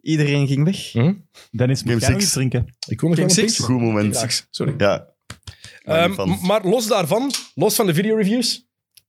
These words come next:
Speaker 2: Dankjewel.
Speaker 4: Dank u, Joske.
Speaker 2: <laughs> Dat is een mooie,
Speaker 3: Ze ziet er wel slecht uit, van
Speaker 2: mooie
Speaker 3: mij.
Speaker 2: inside joke. Ehm, los van, ehm,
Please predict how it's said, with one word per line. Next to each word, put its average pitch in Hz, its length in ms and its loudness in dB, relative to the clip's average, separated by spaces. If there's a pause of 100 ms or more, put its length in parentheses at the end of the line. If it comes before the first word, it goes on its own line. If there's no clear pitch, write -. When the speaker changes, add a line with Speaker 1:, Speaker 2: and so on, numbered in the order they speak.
(140)
Speaker 2:
Dankjewel. 104 500 0
Speaker 4:
Dank 82 160 0
u, 85 60 -2
Joske. 85 420 -2 (360)
Speaker 2:
<laughs> - 1120 -6 (1160)
Dat - 220 -10
is 120 60 2
een 113 40 -2
mooie, 113 200 2
Speaker 3:
Ze 147 60 0
ziet 131 100 0
er 143 60 2
wel 156 140 2
slecht 135 340 -2
uit, 117 160 0
van 120 100 0
Speaker 2:
mooie 151 200 2
Speaker 3:
mij. 151 100 -4
Speaker 2:
inside 127 340 2
joke. 104 300 -2
Ehm, 165 340 2 (120)
los 160 380 0
van, 190 360 0 (320)
ehm, 135 500 2